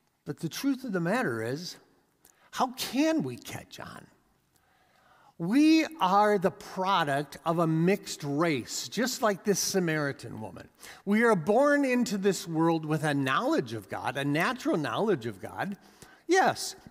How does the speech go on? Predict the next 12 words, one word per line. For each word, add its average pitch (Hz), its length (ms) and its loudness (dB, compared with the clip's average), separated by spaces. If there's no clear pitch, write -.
we 226 140 2
have 349 100 2
a 359 60 0
conscience 165 720 -2
that 175 160 0
we 190 100 0
were 254 140 2
born 139 400 -2
with, 214 300 0
God 123 240 -2
implanted 147 640 -2
it, 180 160 0